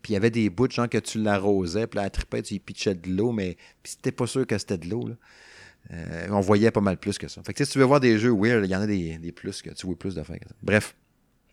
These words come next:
Oui, j'avais beaucoup de malaise <laughs> en testant ça, puis il m'en reste encore un peu dans ma voix. T'as-tu, euh, t'as-tu, juste une parenthèse vite vite avant de raccrocher, là, d'aller à la conclusion, t'as-tu, euh, acheté les courses de Mario Kart huit, toi,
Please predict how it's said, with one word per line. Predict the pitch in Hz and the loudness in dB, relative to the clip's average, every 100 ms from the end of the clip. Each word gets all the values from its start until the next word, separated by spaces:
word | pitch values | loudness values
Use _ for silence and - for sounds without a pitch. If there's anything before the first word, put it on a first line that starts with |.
| - - _ _ - | -14 -14 _ _ -2
Oui, | 104 | 0
j'avais | 101 | 0
beaucoup | 95 - | -2 -2
de | 98 | -2
malaise | 90 90 113 101 - | 0 4 4 4 2
<laughs> | - | 4
en | 170 - | 2 2
testant | 196 - 165 120 | -2 0 0 4
ça, | 127 135 | 4 4
puis | 139 104 | 2 2
il | |
m'en | 101 | 4
reste | 95 104 107 | 4 4 0
encore | 175 - 107 | -2 -2 -2
un | 95 | 0
peu | 135 143 139 127 | 0 0 -4 -10
dans | 92 101 104 | -2 -2 0
ma | 92 | 0
voix. | 80 73 71 71 - _ - - - - - - - - - | -2 -6 -14 -16 -20 _ -16 -12 -12 -12 -14 -14 -16 -18 -8
T'as-tu, | 156 156 381 220 | -6 0 4 6
euh, | 131 | 6
t'as-tu, | 147 - 302 | 4 2 0
juste | 220 208 156 | 0 2 2
une | |
parenthèse | 131 127 127 170 143 | 4 6 6 6 4
vite | 127 | 2
vite | 151 190 | 2 4
avant | 104 120 | 4 6
de | 104 | 6
raccrocher, | 92 98 95 98 92 - 151 | 6 4 2 0 0 0 0
là, | 120 | 2
d'aller | 104 98 | 2 4
à | |
la | 104 | 2
conclusion, | 104 - 98 165 | 0 0 0 0
t'as-tu, | 151 - 208 202 | -4 -4 -2 0
euh, | 123 104 | 2 2
acheté | 104 - 151 | 0 0 0
les | 123 | 0
courses | - 151 - | 2 -2 2
de | 104 87 95 | 2 2 2
Mario | 92 95 | 2 2
Kart | 87 101 | 0 -2
huit, | |
toi, | - | 4